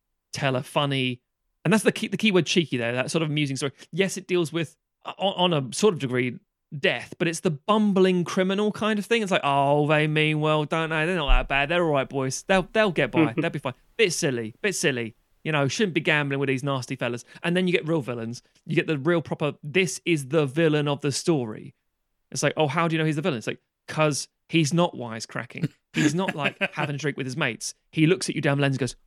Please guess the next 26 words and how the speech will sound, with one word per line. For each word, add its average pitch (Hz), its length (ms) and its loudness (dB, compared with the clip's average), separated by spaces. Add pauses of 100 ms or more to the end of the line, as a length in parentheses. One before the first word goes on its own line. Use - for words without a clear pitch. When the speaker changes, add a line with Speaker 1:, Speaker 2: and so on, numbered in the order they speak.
Speaker 1:
'I'll 214 120 -14
fucking 110 420 -10
kill 123 280 -2
you.'" 101 260 -10 (320)
And 147 80 0
it's 135 80 2
like, - 200 0
"Oh, 190 180 4
no, 190 220 0
he's 233 180 -2
a 240 60 2
bad 269 340 4
one. 151 340 0 (100)
He's 262 160 2
a 285 100 4
bad 320 320 4
one 247 140 2
of 185 80 0
the 220 100 4
criminals. 165 640 0 (220)
He's 269 180 4
not 311 140 2
the 339 80 0
cheeky 339 380 2
criminal." 180 640 2 (320)
Um, 160 400 0